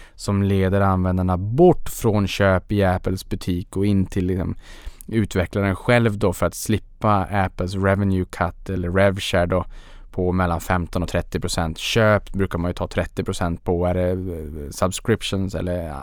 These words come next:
abonnemang, prenumerationer, så brukar man ju löpande ta femton procent då, eh, av det där helt enkelt. Det ska man inte få, man ska inte få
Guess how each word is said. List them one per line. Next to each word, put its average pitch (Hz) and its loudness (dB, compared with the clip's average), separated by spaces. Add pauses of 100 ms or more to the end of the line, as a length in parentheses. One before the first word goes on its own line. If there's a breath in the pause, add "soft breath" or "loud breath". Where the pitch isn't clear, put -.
(220)
abonnemang, 95 2
prenumerationer, 101 2 (280 loud breath)
så - -4
brukar 90 0
man 90 2
ju 90 2
löpande 90 0
ta - -2
femton 90 -2
procent 95 0
då, - -4
eh, 50 -10
av 85 -4
det 104 2
där 80 0
helt 90 -4
enkelt. 87 -6 (380 loud breath)
Det 120 6
ska - 2
man 110 4
inte 107 2
få, 95 0
man 120 4
ska - 2
inte 143 2
få 127 2